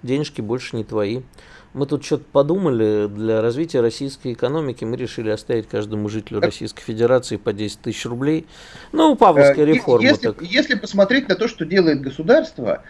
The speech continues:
Speaker 2: физики, за исключением самых крупных, которые, по сути, уже корпоративного размера, типа, э, блогеров, э, информационщиков,
Speaker 1: Мгм.
Speaker 2: э,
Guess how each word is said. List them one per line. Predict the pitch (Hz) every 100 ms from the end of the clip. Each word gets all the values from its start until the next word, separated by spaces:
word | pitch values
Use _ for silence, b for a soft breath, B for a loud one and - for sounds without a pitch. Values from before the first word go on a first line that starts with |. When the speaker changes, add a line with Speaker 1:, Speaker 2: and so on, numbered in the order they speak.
| B
Speaker 2:
физики, | - 247 269 294 135
за | 123 123
исключением | - 143 160 131 123
самых | 147 131 139
крупных, | 160 147 107 98
которые, | - 101 107 104
по | 104 117
сути, | 135 117 98
уже | 101 98
корпоративного | 101 - 127 127 107 107 107
размера, | 120 127 110 90
типа, | - 95 95 85 76 B B -
э, | 107 101
блогеров, | 104 131 147 107 95 92 - -
э, | 95 90 85
информационщиков, | 113 113 117 123 240 311 - - - - _ _ _ -
Speaker 1:
Мгм. | 123 156
Speaker 2:
э, | 104 98 98 95 92